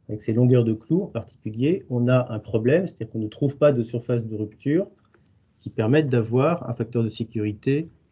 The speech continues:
de un. Alors, en particulier, on voit que dans les clous, euh, deux et trois, on voit qu'on mobilise ici, pour la surface de rupture la plus critique, des efforts qui sont même,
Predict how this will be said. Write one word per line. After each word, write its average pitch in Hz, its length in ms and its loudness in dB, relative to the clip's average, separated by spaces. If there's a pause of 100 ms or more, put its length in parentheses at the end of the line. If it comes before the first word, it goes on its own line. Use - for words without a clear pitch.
de 123 220 -2
un. 107 140 -10 (2000)
Alors, 101 240 -6 (960)
en 135 80 2
particulier, 131 680 2
on 110 80 2
voit 113 240 0
que 117 160 -8
dans 104 160 -6
les 98 160 -6
clous, 104 420 -6 (320)
euh, 95 200 -10
deux 113 440 2
et 95 80 -10
trois, 160 500 -2 (1160)
on 107 80 -6
voit 127 160 2
qu'on 113 160 -2
mobilise 127 760 2
ici, 120 320 -4
pour 110 140 -4
la 98 80 -6
surface 110 320 -4
de 107 80 -2
rupture 104 220 -2
la 98 80 -4
plus - 140 -12
critique, 165 460 -6
des 117 220 2
efforts 156 400 2
qui 120 100 -4
sont 107 220 -6
même, 151 400 2